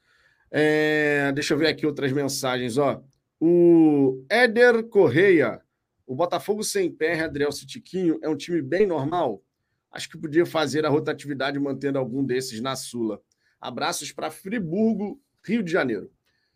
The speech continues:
Um salve aí pra todos os botafoguenses da região serrana do Rio. É, cara, então, obviamente, quando você tem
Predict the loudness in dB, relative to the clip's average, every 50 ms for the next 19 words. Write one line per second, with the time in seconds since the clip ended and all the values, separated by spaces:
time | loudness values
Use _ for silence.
0 | _ _ _ -16 -12 -8 -2 0 2 2 2 2 2 0 0 -2 -4 -2 -2 -4
1 | -4 -4 -2 -4 -2 -2 -4 -4 -4 -4 -4 -4 -4 -6 -6 -4 -4 -2 -2 -2
2 | -2 -4 -4 -6 -6 -6 -4 -6 -6 -6 -6 -6 -4 -4 -6 -6 -10 _ _ _
3 | _ _ _ _ _ _ -2 2 2 4 4 2 2 0 0 -2 -4 -6 -2 _
4 | 4 6 6 6 4 2 0 0 0 0 0 -2 -6 -10 _ _ _ _ _ _
5 | _ _ _ _ _ _ _ _ _ _ _ _ _ _ _ _ _ _ _ 2
6 | 4 4 6 6 6 6 6 4 4 2 2 0 -2 -4 -6 -6 -4 -2 -2 0
7 | -2 -2 -2 -2 -4 -4 -4 -6 -6 -4 -4 -2 -2 -4 -6 -6 -8 -10 -14